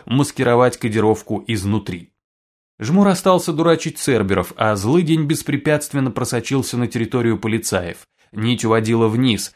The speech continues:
на уровне отдела регулировки уличного движения,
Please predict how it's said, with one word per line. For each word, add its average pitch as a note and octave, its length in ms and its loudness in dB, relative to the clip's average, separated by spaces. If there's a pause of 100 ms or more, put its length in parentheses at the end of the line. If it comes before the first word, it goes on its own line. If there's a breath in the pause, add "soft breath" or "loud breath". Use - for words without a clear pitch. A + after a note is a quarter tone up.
(120)
на G2+ 200 0
уровне G2+ 360 4
отдела G2+ 460 2
регулировки G2+ 640 -2
уличного G2 480 -2
движения, G#2 560 -4